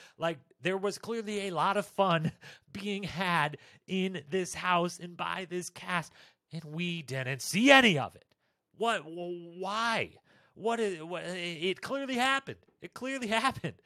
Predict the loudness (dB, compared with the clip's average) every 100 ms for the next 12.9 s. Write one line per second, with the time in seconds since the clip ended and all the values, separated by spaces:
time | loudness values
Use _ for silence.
0 | -20 _ -6 -4 2 2 2 -2 -2 -2
1 | -2 0 0 -2 -14 -20 _ _ 0 0
2 | 0 -4 -8 -8 -6 -4 -2 -2 -2 -4
3 | 0 2 2 0 -4 -6 -6 -8 -12 -12
4 | -10 -10 -10 -12 -10 -8 -8 -8 -6 -6
5 | -6 -8 -18 _ -8 0 0 0 _ -20
6 | _ _ _ -6 -4 0 0 -2 -6 -12
7 | -12 -12 -10 -12 -10 -6 -6 -6 -8 -4
8 | -4 0 0 0 -4 0 0 -2 -6 -6
9 | -4 -4 -4 -6 -4 0 0 -2 -4 -2
10 | -2 -4 -12 _ 2 2 4 2 2 -2
11 | -2 -4 -6 -4 2 2 0 -8 -14 -18
12 | _ -14 -4 -4 -4 -6 -6 -6